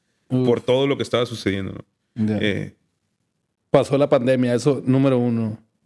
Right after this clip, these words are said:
Speaker 2: eh, empiezo a escribir las canciones, aparte,
Speaker 1: Ajá.
Speaker 2: que Kevin tiene una empresa que se llama Session Wire,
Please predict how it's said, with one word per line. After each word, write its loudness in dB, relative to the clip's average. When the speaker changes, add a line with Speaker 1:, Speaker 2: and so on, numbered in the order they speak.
Speaker 2:
eh, -6
empiezo 0
a -2
escribir 2
las 0
canciones, 0
aparte, 0
Speaker 1:
Ajá. -2
Speaker 2:
que -2
Kevin 0
tiene -2
una 0
empresa -2
que -4
se -2
llama -2
Session -4
Wire, -4